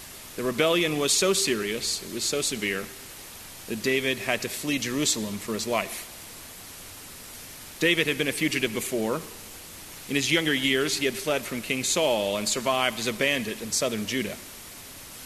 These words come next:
This time, David was no longer young.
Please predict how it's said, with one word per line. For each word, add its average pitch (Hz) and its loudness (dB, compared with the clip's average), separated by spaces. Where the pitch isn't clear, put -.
This 160 4
time, 131 2
David 127 2
was 117 0
no 123 0
longer 117 2
young. 107 2